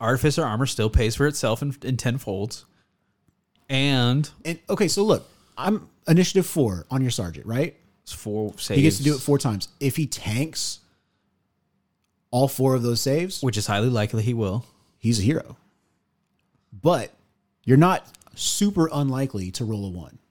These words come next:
Speaker 1: You're pretty unlikely.
Speaker 2: In four dice?
Speaker 1: Yeah. It's pretty unlikely to roll a one.
Speaker 2: I, I'd say you're statistically likely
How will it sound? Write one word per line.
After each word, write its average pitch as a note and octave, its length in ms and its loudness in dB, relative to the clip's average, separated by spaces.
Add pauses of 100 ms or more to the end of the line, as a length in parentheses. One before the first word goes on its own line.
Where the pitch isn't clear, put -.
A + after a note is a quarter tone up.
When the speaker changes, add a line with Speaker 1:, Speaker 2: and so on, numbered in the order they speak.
(760)
Speaker 1:
You're E3 160 -4
pretty A#2+ 240 0
unlikely. F2+ 460 -6 (840)
Speaker 2:
In A2+ 100 0
four A#2 200 2
dice? A#2 380 -12 (580)
Speaker 1:
Yeah. B2 160 -8 (1160)
It's - 60 -20
pretty C3+ 220 -6
unlikely F#2 380 -6 (680)
to - 100 -10
roll G#2 100 -4
a F#2 40 -4
one. G2 160 -6 (1800)
Speaker 2:
I, B2 220 -2
I'd D3 80 2
say D#3 140 0
you're C3 240 0
statistically A#2+ 560 -4
likely G#2+ 640 0